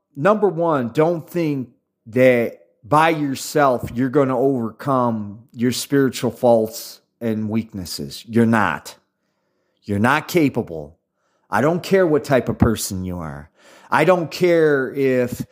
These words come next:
you beat up, um, oh, I forget the name of that Navy seal who, who does the podcast. Um,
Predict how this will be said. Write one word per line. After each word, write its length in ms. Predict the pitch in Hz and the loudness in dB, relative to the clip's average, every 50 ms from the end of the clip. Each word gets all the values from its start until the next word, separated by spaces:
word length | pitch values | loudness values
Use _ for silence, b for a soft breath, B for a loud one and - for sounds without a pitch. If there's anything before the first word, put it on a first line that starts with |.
| b b b b b b | b b b b b b
you 600 | - 127 131 - - 143 127 113 127 156 180 175 | -12 -10 -10 -8 -10 -8 -6 -2 2 2 2 2
beat 400 | 135 - 143 156 160 165 156 139 | 0 0 0 0 0 2 4 4
up, 420 | 156 151 147 143 139 - - - | 6 6 6 4 2 -2 -8 -6
um, 640 | 131 123 117 117 110 107 98 92 85 82 80 76 78 _ _ _ _ _ _ _ _ _ _ _ _ _ _ _ _ _ _ _ _ _ _ _ _ _ _ _ _ _ _ _ _ _ _ _ _ _ _ _ _ _ - | -2 -2 0 0 -2 -2 -4 -8 -10 -16 -20 -20 _ _ _ _ _ _ _ _ _ _ _ _ _ _ _ _ _ _ _ _ _ _ _ _ _ _ _ _ _ _ _ _ _ _ _ _ _ _ _ _ _ _ 0
oh, 220 | - 131 131 135 131 | 4 4 6 6 6
I 160 | 127 131 131 | 4 2 2
forget 380 | - - 143 147 139 147 147 | 0 0 -2 0 -2 -4 -2
the 80 | - 139 | -2 -2
name 260 | 135 143 135 135 131 | -2 0 0 0 0
of 100 | 131 120 | 0 2
that 180 | 127 131 127 120 | 4 2 2 2
Navy 380 | 123 131 135 131 117 113 123 | 2 2 2 2 2 0 -2
seal 540 | 113 - - - - 131 127 123 120 117 113 | -4 -4 -6 -4 0 2 2 4 2 2 0
who, 480 | 113 - 131 123 120 117 117 113 107 107 | -2 -2 0 0 2 2 2 0 0 -2
who 200 | 101 117 123 120 | -2 0 0 2
does 280 | 127 131 127 120 - | 2 2 0 0 0
the 80 | - 120 | -4 -4
podcast. 1000 | - - 127 127 127 127 123 - - 127 120 117 117 110 110 104 - - - - | -2 2 2 4 2 2 0 -2 -2 0 2 2 2 0 -2 -4 -10 -14 -12 -8
Um, 440 | 120 110 104 98 92 87 82 78 73 | -6 -6 -4 -6 -6 -10 -14 -18 -20